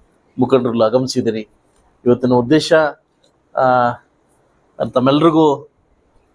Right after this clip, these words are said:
ನಾಳೆಗೆ ಹೊಸ ವರ್ಷದ ಆರ್ಥಿಕ ಶುಭಾಶಯಗಳನ್ನು ತಿಳಿಸ್ತೀನಿ. ತಮ್ಮೆಲ್ಲರ ಬದುಕಲ್ಲಿ, ತಮ್ಮೆಲ್ಲರ ಬಾಳಲ್ಲಿ, ತಮ್ಮೆಲ್ಲರ ಮನೆಗಳಲ್ಲಿ ಕೂಡ, ಆ, ಸಮೃದ್ಧಿಯಾಗಿ,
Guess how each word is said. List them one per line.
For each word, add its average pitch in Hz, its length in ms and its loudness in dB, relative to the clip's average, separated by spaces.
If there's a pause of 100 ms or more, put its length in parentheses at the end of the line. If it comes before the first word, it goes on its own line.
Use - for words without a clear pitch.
(100)
ನಾಳೆಗೆ 135 320 2
ಹೊಸ 131 240 0
ವರ್ಷದ 147 280 -2
ಆರ್ಥಿಕ 131 360 0
ಶುಭಾಶಯಗಳನ್ನು 127 680 -2
ತಿಳಿಸ್ತೀನಿ. 117 500 -6 (2250)
ತಮ್ಮೆಲ್ಲರ 151 360 2
ಬದುಕಲ್ಲಿ, 156 600 -2
ತಮ್ಮೆಲ್ಲರ 143 540 -2
ಬಾಳಲ್ಲಿ, 143 600 -2 (400)
ತಮ್ಮೆಲ್ಲರ 131 320 2
ಮನೆಗಳಲ್ಲಿ 139 460 0
ಕೂಡ, 160 200 0 (760)
ಆ, 135 120 2
ಸಮೃದ್ಧಿಯಾಗಿ, 135 1040 0